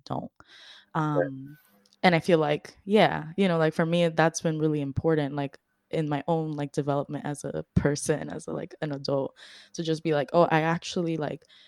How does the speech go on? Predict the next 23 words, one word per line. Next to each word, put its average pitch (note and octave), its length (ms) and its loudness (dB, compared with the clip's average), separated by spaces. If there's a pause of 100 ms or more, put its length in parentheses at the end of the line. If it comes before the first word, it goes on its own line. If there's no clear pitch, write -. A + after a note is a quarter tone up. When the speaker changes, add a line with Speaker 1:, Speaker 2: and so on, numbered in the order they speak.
(100)
Speaker 1:
understand D#3 840 0
that D#3 140 -2
I D#3 120 0
can't - 440 -6 (100)
possess D3 480 -6
all C#3+ 120 -4
these C#3+ 240 -10
answers, G#3 640 0 (100)
but E3 120 2
what D3+ 120 -2
I D3 100 -2
do F#3 240 -4
know C#3 380 -4 (280)
is D3+ 140 -8
that C#3+ 200 -4
I D3+ 80 -2
have D3 220 -4
agency C#3+ 560 -6
to - 140 -14
commit C#3+ 440 -2 (120)
to D3 100 -8
learning, C#3+ 640 0
to D3 200 -8